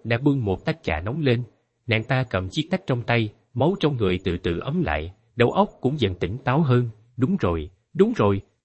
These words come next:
ta suýt nữa quên mất. Vừa rồi khi ta đến y quán thì phát hiện Tào Đại Phu hình như đã bị nhiễm bệnh rồi. Tình hình hiện tại cũng chẳng rõ là sống hay chết." "Tào Đại Phu?"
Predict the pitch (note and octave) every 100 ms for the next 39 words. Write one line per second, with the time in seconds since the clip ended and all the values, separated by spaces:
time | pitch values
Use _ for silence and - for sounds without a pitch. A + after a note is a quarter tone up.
0 | - C#3 B2 G3+ G#3+ G#2+ C#3+ C#3+ B2 C3+
1 | G#3+ - _ _ _ B2+ C3 B2+ A#2 A#2
2 | C3 D3 C#3 C#3 E3 D3+ - C#3 C#3+ G#3+
3 | - G2+ F#2+ F#3 - F2+ E2+ F2 E2 D#2+
4 | F2+ - D3+ A2+ E2 E2 A2 G#2 G#2 A#2+
5 | B2 E2 F#2+ C#3 G#2 D#2+ E2+ E2+ E2 -
6 | _ _ - C3 B2 B2 A#2 A#2 G#2+ F#2
7 | G#2+ - D3+ A2+ A#2 G#2 A2+ D#3 A2 C2+
8 | - A#2+ - G#2 - C3+ F3+ - _ _
9 | - G2 G2 D#2+ F2 C3 A2+